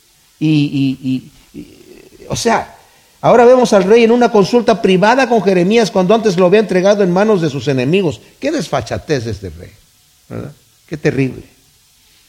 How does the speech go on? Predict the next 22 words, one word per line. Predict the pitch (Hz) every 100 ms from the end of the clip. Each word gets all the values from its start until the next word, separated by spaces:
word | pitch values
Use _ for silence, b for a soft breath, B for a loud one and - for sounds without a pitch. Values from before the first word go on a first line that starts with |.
| _ _ _ _ _ _ _ - - -
Están | 147 - 202 226
en |
la | 190 143
tercera | 143 196 208
encra-, | 196 175 170 139
eh, | 139 139 135 135
eh, | 131
entrada | 113 170 196
de | 185 135
la | 113
casa | 160 147
de | 143 120
Yahvé. | 107 139 160 - _ _ b b b b b -
Y | 165
eso | 196
solamente | 240 226 214 208
se | - 170
menciona | 139 - 196 196
aquí | 156 175
en | 170
la | 139
Biblia, | 127 98 101